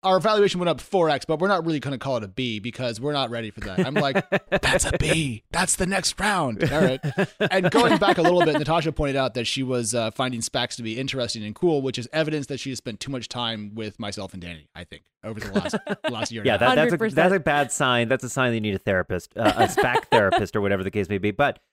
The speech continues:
Speaker 2: to point
Speaker 1: <laughs>
Speaker 2: out, Gojek and Tokopedia are the two largest, uh, unicorns in Indonesia today.
Speaker 1: Yes.
Speaker 2: Gojek worth ten point five billion most recently, and Tokopedia seven point five billion. So major exits from the Indonesian market, which is one that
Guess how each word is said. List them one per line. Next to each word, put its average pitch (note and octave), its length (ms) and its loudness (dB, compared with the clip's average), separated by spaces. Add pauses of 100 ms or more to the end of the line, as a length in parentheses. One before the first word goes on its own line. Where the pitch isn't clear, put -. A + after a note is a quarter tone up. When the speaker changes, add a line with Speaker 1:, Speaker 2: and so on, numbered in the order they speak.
(140)
Speaker 2:
to C#3 100 0
point E3+ 200 0
Speaker 1:
<laughs> C3+ 60 6
Speaker 2:
out, A#2 140 0
Gojek D3 360 2
and C#3 160 -2
Tokopedia C3 500 -2
are C3+ 140 4
the C#3 100 -4
two B2+ 360 -4
largest, A#2 600 -2
uh, G2 80 -2
unicorns G2+ 500 -4
in F#2 100 -6
Indonesia F#2+ 440 -6
today. G#2 260 -2
Speaker 1:
Yes. - 380 -8
Speaker 2:
Gojek A2+ 320 2
worth G#2+ 220 -2
ten G#2 180 -4
point G2+ 180 -8
five G2 220 -2
billion G2 300 -4
most G2 240 -4
recently, G2 540 -6
and F#2+ 240 -8
Tokopedia G2 520 -6
seven F#2 220 -8
point F#2+ 240 -10
five F#2+ 260 -4
billion. F#2+ 280 -4 (320)
So G3 120 0
major C#4+ 260 2
exits G3 280 0
from D3+ 120 -8
the C3 60 -4
Indonesian B2+ 420 -4
market, F#2 180 -2
which F2+ 140 -2
is G2 120 -6
one A2 180 -2
that G2+ 160 -2